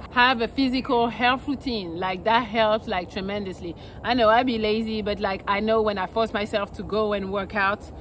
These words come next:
regularly, after the workout, I feel so much better. It's like it helps with stress. It helps with,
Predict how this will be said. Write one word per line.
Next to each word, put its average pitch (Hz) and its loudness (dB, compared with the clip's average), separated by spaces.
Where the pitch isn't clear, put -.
regularly, 196 2
after 240 2
the 226 4
workout, 220 4
I 214 4
feel 240 2
so 233 0
much 208 0
better. 202 4
It's 202 -8
like 214 2
it 240 0
helps 247 2
with 254 -2
stress. 202 0
It 247 2
helps 240 4
with, 220 4